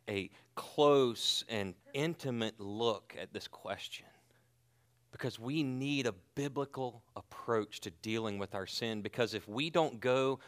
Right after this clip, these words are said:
to Scripture for the guide of how to deal with our sin, we're pretty good at dealing with it ourselves, aren't we?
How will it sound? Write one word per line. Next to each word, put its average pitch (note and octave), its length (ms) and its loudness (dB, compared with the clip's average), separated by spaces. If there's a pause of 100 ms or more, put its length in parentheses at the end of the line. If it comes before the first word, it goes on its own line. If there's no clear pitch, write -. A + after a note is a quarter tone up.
to - 100 -8
Scripture - 720 0
for - 180 -4
the F#2+ 100 -2
guide A2+ 480 4
of G2 60 -6
how A#2+ 260 2
to G2 100 -10
deal A2 240 -4
with G#2 140 -4
our G2+ 120 0
sin, G2+ 460 -2 (640)
we're B2+ 400 -4
pretty C3 500 -8
good G#2 260 -2
at F2+ 100 -8
dealing F#2+ 320 -2
with F2+ 160 -8
it F2+ 100 -16
ourselves, F2 500 -6
aren't F#2 220 -8
we? E2 180 -14